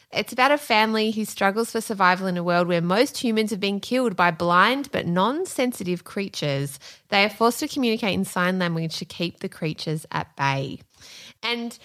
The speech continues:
I think the reason that John Krasinski was drawn to it in the first place, and the reason why I've seen it, because I really deliberately don't watch horror movies, is it's such an interesting way of creating a film. And it's, I think the family relationships are what carries it.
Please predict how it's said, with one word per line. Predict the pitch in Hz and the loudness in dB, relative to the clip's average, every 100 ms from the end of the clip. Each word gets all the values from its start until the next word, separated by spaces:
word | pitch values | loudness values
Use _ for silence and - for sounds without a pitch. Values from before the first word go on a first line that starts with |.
| - - - | -20 -8 -4
I | |
think | 240 285 302 | -2 -2 -2
the | 359 | 0
reason | 330 311 294 | 0 0 0
that | 269 226 | 0 0
John | - 208 | 0 -2
Krasinski | 202 196 190 180 196 | -2 -4 -4 -4 -2
was | 180 165 | -2 -2
drawn | 175 175 185 233 | 2 4 4 4
to | 240 202 | 2 2
it | 170 | 2
in | 165 | 0
the | |
first | 165 165 - | -2 -4 -2
place, | 156 - | -4 0
and | 180 | -2
the | 185 | 0
reason | 208 214 240 | 2 2 2
why | 208 196 - | 4 4 4
I've | 175 180 | 2 2
seen | - 170 175 | -4 -2 2
it, | 160 - | 2 0
because | - - 170 | -6 -4 2
I | 160 | 2
really | 156 170 165 156 | 2 2 4 2
deliberately | 160 151 151 151 104 98 143 | 0 -4 -2 -2 0 0 2
don't | 143 127 | 2 2
watch | 139 - | 0 -2
horror | 151 147 | -2 0
movies, | 151 143 147 151 - _ - | 2 0 0 -4 -6 _ -4
is | 185 196 - | 0 0 0
it's | 196 - | -2 -2
such | - 180 208 | 0 0 0
an | 202 | -2
interesting | 196 202 220 - - 165 165 160 160 - - - | -2 -2 -2 -6 0 2 4 2 -2 -10 -20 -20
way | 151 175 170 180 | -2 2 4 4
of | 180 175 | 2 0
creating | - 165 160 | 2 2 2
a | 160 | 2
film. | 170 165 | 4 4
And | 156 151 | 4 2
it's, | - - - | -2 -10 -6
I | 175 | -4
think | 196 185 | -4 -4
the | - 170 | 0 -2
family | 160 180 151 175 214 | -2 -4 -2 0 -2
relationships | 226 226 208 226 233 - 240 - - | -2 0 0 0 -2 -2 -2 -4 -8
are | - | -4
what | 180 170 - | 0 0 -2
carries | - 160 170 175 | -2 0 0 -2
it. | 220 311 - - | -4 -4 -6 -16